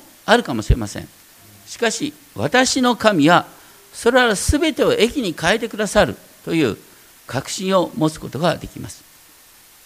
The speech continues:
その生ける神との交わりの中で、「あなたの平安は川のようになる」という約束をこの地上で体験できるということです。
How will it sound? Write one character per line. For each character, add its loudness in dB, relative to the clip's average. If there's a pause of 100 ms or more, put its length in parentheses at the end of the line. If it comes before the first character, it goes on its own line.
(680)
そ -2
の 4
生 -2
け 8
る 6
神 -2
と 2
の 2
交 2
わ 4
り -2
の 0
中 -4
で、 0 (760)
「あ 6
な 4
た 2
の 2
平 4
安 2
は 4 (480)
川 6
の 6
よ 8
う 2
に 2
な 2
る」 -10 (500)
と -2
い 2
う 0
約 -6
束 -4
を 2 (580)
こ -2
の 2 (120)
地 -8
上 -6
で 0 (340)
体 -6
験 -6 (200)
で -12
き -16 (400)
る -2
と -10
い -2
う -8
こ -14
と -20
で -20
す。 -20